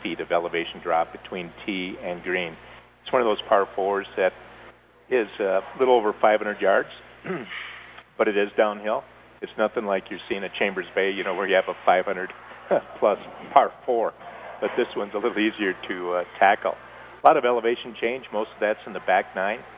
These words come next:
uh, going through the lodgepole pine, and you work your way from number ten all the way through fifteen green, and then you start going up, up, up, and away to sixteen. So the last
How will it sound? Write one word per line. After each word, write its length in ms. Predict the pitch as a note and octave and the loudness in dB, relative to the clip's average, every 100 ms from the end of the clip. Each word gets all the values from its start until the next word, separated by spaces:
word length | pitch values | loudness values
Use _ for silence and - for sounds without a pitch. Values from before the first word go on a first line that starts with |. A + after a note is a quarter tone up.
| - - _ _ | -20 -20 _ _
uh, 260 | F#2 F#2 F#2 - | 0 0 0 -2
going 200 | F#2+ G2+ G2 | -2 -2 -2
through 100 | A2 | -4
the 60 | F#2 | 2
lodgepole 500 | F2+ F#2+ - G#2 F#2+ | 4 2 0 -4 -4
pine, 500 | - F#2+ G2 G#2+ A2 - | -4 -2 -2 -4 -12 -14
and 120 | G2 | -12
you 80 | F#2 | -8
work 200 | G2+ G#2 - | -8 -8 -8
your 100 | F#2 | -4
way 200 | F#2 G2 - | -4 -4 -8
from 160 | F#2 | -8
number 220 | F#2 F#2+ - | -8 -8 -6
ten 220 | - G2 G2 | -4 -2 -2
all 140 | G2 | -2
the 60 | F#2+ | -2
way 220 | G2 F#2+ - - - - - _ _ - - | -4 -6 -10 -20 -20 -20 -20 _ _ -20 -10
through 160 | G#2+ G2 | -8 0
fifteen 420 | A2+ - A2+ G2+ | 0 0 -2 -2
green, 280 | G2 G#2 A2 | 0 0 0
and 100 | G2+ | -2
then 100 | F#2 | -6
you 80 | F#2 - | -8 -2
start 180 | F#2 - | -2 -2
going 240 | F#2+ F2+ | -4 -2
up, 180 | F2+ - | -4 0
up, 180 | F#2 - | -2 0
up, 80 | G#2 - - - | -4 -4 -14 -12
and 120 | F#2+ | -8
away 380 | F2 F2+ E2+ D#2+ - | -2 0 0 -4 -10
to 80 | - - | -12 -6
sixteen. 460 | G2+ - G#2 F#2 E2 - - - - - | -8 -4 -6 -6 -10 -18 -20 -20 -20 -4
So 80 | F#2+ | 2
the 120 | F#2 | 8
last 180 | A2+ B2 | 8 8